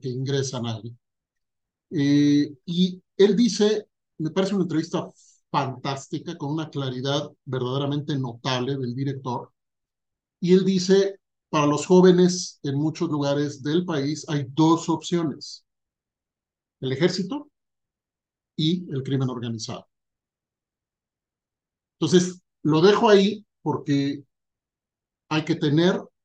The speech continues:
ese principio de realidad de lo que está pasando en el territorio, pero también, eh, el, el,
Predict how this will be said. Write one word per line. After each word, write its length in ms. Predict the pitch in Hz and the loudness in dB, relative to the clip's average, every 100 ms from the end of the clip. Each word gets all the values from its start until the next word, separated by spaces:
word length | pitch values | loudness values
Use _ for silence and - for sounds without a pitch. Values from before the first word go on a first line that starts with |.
| _ | _
ese 220 | 180 180 | -6 -4
principio 540 | 180 143 139 180 185 175 | -2 -2 -2 -4 0 0
de 60 | |
realidad 400 | 143 139 139 147 | 0 -2 -2 -2
de 60 | 165 | -2
lo 80 | 135 | -4
que 60 | |
está 200 | - 139 | -8 -8
pasando 600 | 151 - 151 156 165 - - | -8 -6 -4 -4 -4 -8 -10
en 120 | 131 | -8
el 140 | 127 | -8
territorio, 680 | 117 127 127 151 151 180 - - _ _ _ _ _ _ - | -6 -8 -6 -2 -2 -2 -6 -16 _ _ _ _ _ _ -2
pero 220 | 151 151 | -2 2
también, 520 | 156 160 175 190 202 | 0 4 6 6 4
eh, 500 | 160 151 139 135 135 - | 0 0 0 -2 -4 -4
el, 320 | 147 143 - - | -2 -2 -6 -6
el, 320 | 147 147 - | -6 -6 -12